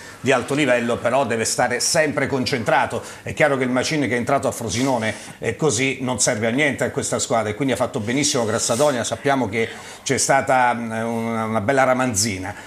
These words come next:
fatta dal, dal tecnico in camera Caritatis al giocatore, evidentemente ha sortito gli effetti desiderati. Eh, Macin, eh, può essere il valore aggiunto se ha l'atteggiamento giusto, altrimenti diventa un giocatore come tanti altri. Fabio.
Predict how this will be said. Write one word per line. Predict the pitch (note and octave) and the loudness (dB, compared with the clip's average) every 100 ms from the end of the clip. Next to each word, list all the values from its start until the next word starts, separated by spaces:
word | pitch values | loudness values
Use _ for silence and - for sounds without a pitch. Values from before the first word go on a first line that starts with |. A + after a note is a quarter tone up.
| - | -14
fatta | - D#3 - C3+ | 2 2 4 0
dal, | A#2 B2+ B2 A2+ | 2 2 2 0
dal | A#2 A#2+ | 0 -2
tecnico | - E3 C#3+ - C#3 B2+ C3+ C3+ | 2 2 2 -2 -2 0 2 2
in | B2 | 0
camera | A2+ B2+ B2 A2+ | 0 0 2 0
Caritatis | B2 A#2 G#2 B2+ A#2+ A#2+ - | 0 0 0 0 0 -4 -2
al | A#2+ A2+ A#2 A#2 | 0 0 0 0
giocatore, | A#2+ B2+ C3+ D3 | 0 0 2 0
evidentemente | A2+ A2 A#2 A#2+ B2+ B2 | 0 -2 -2 -2 -2 -2
ha | |
sortito | A#2 G2 A#2+ A#2 | -4 -4 -2 -2
gli | |
effetti | A2+ - A2+ A#2 | -2 -2 -4 -4
desiderati. | G#2+ G#2+ A#2 A2+ G2 A2+ | -4 -2 0 0 -2 -6
Eh, | G#2+ B2 B2 B2 | -6 -4 -2 -4
Macin, | A#2+ C#3+ F3+ F#3+ E3+ D#3 | 0 2 2 2 2 -2
eh, | C#3+ B2+ | 0 -2
può | G2+ D#3 | 2 2
essere | C#3+ C#3+ | 2 0
il | B2+ | 0
valore | A#2 D3+ E3 | 2 2 2
aggiunto | D3 C3 D#3+ C#3+ E3 - - - | 0 0 0 2 0 0 -8 -2
se | - E3+ E3 E3 | 0 4 2 2
ha | D#3+ D#3 | 2 4
l'atteggiamento | D3 C3 C#3+ A#2 B2+ B2+ B2+ | 4 0 -2 0 0 0 -2
giusto, | G#2 G#2+ - B2 | -2 -2 0 0
altrimenti | C3 D3+ D3 D3+ | 0 0 0 0
diventa | E3 B2+ B2+ C3+ A2+ - - | 0 0 0 0 0 -6 -4
un | B2+ C#3 C3 | 0 0 0
giocatore | G#2+ C#3 C3 C#3 D#3 D3+ D3 C#3 | 0 2 2 2 2 4 2 0
come | D3 C#3 | 0 0
tanti | C#3+ B2+ - | 0 0 2
altri. | A#2 G2 - G#2 | 0 0 -4 0
Fabio. | D3 F#2+ E2 | 2 0 -6